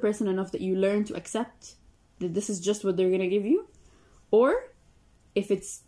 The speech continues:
too bad for you, the relationship, you just get out of it, you leave." So this can be platonic, this can be romantic.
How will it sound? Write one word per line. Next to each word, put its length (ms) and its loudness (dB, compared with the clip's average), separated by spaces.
too 180 4
bad 260 -2
for 120 0
you, 180 2
the 120 2
relationship, 520 2
you 80 0
just 260 -6
get 160 0
out 140 -4
of 100 -16
it, 80 -8
you 100 2
leave." 280 0
So 140 -2
this 120 0
can 160 0
be 100 0
platonic, 540 -2
this 140 -4
can 140 -2
be 100 2
romantic. 580 0